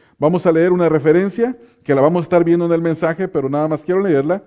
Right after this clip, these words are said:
Ustedes la conocen, Mateo capítulo número dieciocho,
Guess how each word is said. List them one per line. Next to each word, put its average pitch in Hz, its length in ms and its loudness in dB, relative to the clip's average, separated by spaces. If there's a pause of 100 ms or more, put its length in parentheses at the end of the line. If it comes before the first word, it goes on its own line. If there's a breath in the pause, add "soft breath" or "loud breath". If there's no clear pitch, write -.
(360 soft breath)
Ustedes 151 320 2
la 160 120 2
conocen, 160 420 -2
Mateo 156 440 0
capítulo 156 460 -4
número 156 300 -2
dieciocho, 175 680 -2